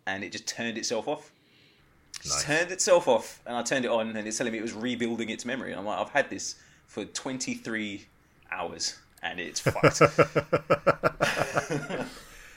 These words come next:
Speaker 1: But
Speaker 2: Nice.
Speaker 1: yeah, it seems to have, like, it's sorted itself out. It's not bricked. Like, I've still got a useful,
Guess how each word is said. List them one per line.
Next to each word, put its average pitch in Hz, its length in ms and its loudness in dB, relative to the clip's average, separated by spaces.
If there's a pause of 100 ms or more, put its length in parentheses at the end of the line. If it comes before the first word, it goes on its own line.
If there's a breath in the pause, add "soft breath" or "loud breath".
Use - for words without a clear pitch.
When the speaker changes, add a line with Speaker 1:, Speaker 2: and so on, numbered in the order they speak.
(480 loud breath)
Speaker 1:
But 151 220 8
Speaker 2:
Nice. 98 320 2 (380)
Speaker 1:
yeah, 165 160 6
it 143 80 4
seems 247 240 2
to 170 80 6
have, 147 80 -2
like, 156 180 8
it's 165 100 4
sorted 160 220 4
itself 127 280 6
out. 107 80 6
It's 104 100 0
not - 240 -2
bricked. 123 420 -2
Like, 113 160 0
I've 127 140 0
still 151 220 0
got 117 220 2
a 117 40 2
useful, 117 560 -2